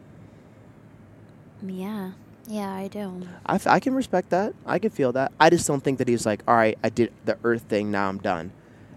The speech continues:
Speaker 2: Everybody wants another album. Everybody wants a remix.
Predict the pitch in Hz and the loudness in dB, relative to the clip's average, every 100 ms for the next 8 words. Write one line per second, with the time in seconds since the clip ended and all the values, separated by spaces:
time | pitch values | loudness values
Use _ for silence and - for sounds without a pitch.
0 | - 151 202 175 143 143 131 131 117 90 | 0 2 6 4 4 2 2 4 6 4
1 | 156 156 175 - - - - - 120 160 | 2 0 -6 -8 -18 -20 -20 -6 -2 2
2 | 170 147 135 113 127 165 151 - - | 2 2 0 0 0 0 0 -4 -10